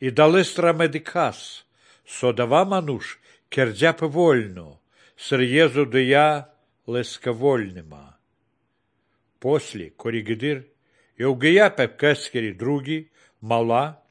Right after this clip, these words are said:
и роспендя сокердя ваш леска Езу. Когда я ваканса случаю, ракерел я менге палдова, со Езу состы, и сы барыдыр зор,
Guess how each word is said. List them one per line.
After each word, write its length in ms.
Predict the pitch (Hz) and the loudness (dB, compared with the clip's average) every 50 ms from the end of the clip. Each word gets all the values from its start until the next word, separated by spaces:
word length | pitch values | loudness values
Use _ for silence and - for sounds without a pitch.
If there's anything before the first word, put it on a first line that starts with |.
| _ _ _ _ _ _ _ | _ _ _ _ _ _ _
и 80 | - 190 | 2 4
роспендя 960 | 196 208 190 - - - 208 202 185 170 175 196 196 175 151 127 110 - - _ _ _ _ _ _ _ _ | 4 6 4 2 -2 -2 -2 -2 -2 -2 0 2 4 4 4 2 0 -6 -12 _ _ _ _ _ _ _ _
сокердя 840 | - - - 175 180 165 - - - 107 101 98 95 87 113 113 104 | -18 -8 -2 -2 -2 -2 -2 -4 -6 -6 -6 -6 -6 -4 -2 -2 -2
ваш 300 | 95 95 92 - - - | -4 -6 -10 -12 -10 -8
леска 400 | 98 98 90 - - - - 95 | -6 -6 -6 -8 -12 -12 -12 -12
Езу. 500 | 87 85 82 80 76 73 80 - - - _ _ _ _ _ _ _ _ _ _ _ _ _ _ _ _ _ _ _ _ _ _ _ | -10 -10 -12 -12 -12 -14 -16 -20 -20 -20 _ _ _ _ _ _ _ _ _ _ _ _ _ _ _ _ _ _ _ _ _ _ _
Когда 200 | - - 87 90 | -20 -20 -18 -16
я 160 | 90 101 101 92 | -14 -14 -14 -14
ваканса 520 | 87 92 - 131 143 151 135 - - 117 | -16 -12 -6 -6 -6 -6 -6 -10 -14 -14
случаю, 600 | - - - 135 143 135 - - 139 131 120 - _ _ _ _ _ | -14 -12 -10 -10 -10 -8 -8 -6 -6 -6 -6 -8 _ _ _ _ _
ракерел 540 | - 120 143 139 - 151 156 156 170 180 180 | 0 2 2 2 4 4 4 6 6 4 4
я 120 | 175 170 | 4 4
менге 320 | 165 170 190 190 175 185 165 | 4 2 0 0 -2 -4 -2
палдова, 720 | - 185 175 165 147 170 165 180 180 180 175 160 - _ _ _ _ _ _ | 0 0 0 2 0 0 0 2 2 2 0 -2 -8 _ _ _ _ _ _
со 220 | - - - 165 | -10 -2 2 2
Езу 340 | 170 170 175 160 - 143 151 | 4 6 4 4 4 0 -2
состы, 720 | - - - 214 226 208 - - - - - 117 92 - _ _ _ _ _ _ _ _ - - _ _ - | -4 0 2 2 2 2 0 -6 -14 -14 -14 -14 -14 -14 _ _ _ _ _ _ _ _ -20 -20 _ _ -6
и 80 | 147 | -4
сы 240 | 143 - - 220 220 | -4 -2 -2 -2 -2
барыдыр 640 | 165 156 214 208 208 208 202 175 190 233 233 226 202 | 4 6 6 6 8 6 4 4 2 2 2 2 2
зор, 560 | 165 117 117 143 131 113 101 85 73 - _ | 0 0 0 2 2 2 2 -2 -6 -14 _